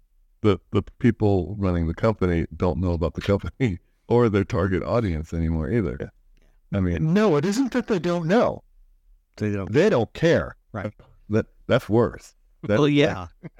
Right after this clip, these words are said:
Speaker 1: the people who had the insulation next to my pipe, it was just like, "I'm not gonna put it on.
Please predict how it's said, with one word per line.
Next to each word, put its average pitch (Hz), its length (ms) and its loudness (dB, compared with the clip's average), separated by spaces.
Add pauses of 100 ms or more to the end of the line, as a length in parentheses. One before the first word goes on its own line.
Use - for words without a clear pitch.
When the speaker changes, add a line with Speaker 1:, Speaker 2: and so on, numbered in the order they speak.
(300)
Speaker 1:
the 98 80 -2
people 107 440 0
who 104 180 0
had 101 200 -2
the 98 120 -2
insulation 95 680 -2
next 92 240 -2
to 101 60 0
my 87 200 0
pipe, 82 360 0 (340)
it - 160 -20
was 107 120 4
just 92 140 -4
like, 95 160 2
"I'm 101 140 0
not 104 160 2
gonna 76 180 -6
put 87 160 -4
it 80 120 -4
on. 80 260 0